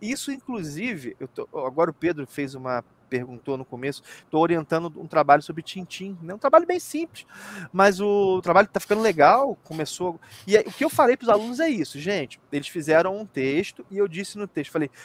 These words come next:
"Vocês deram pouco espaço pro contraditório que o próprio texto coloca." E aí eu coloquei elementos pra eles, "Olha só, vocês,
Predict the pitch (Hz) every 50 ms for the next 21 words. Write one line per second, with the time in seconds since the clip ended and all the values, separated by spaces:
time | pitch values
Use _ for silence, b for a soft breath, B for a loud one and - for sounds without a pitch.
0 | B B B _ - 170 165 143 135 156 170 190 202 190 - - 202 247 - -
1 | 254 - - _ 190 185 214 - - _ - - - 220 190 - 214 214 196 -
2 | _ _ 180 165 185 214 220 - _ _ _ _ _ _ _ _ - 196 - -
3 | 196 202 - 220 - - 196 - - _ - 220 190 147 127 113 - _ _ -
4 | _ _ _ _ _ _ _ _ _ _ _ _ - 139 135 131 139 151 143 _
5 | - 160 165 165 - - 160 165 170 180 175 165 160 160 160 - - - - 127
6 | 143 170 208 233 - - - 170 127 107 - _ b b b b b b - -
7 | 127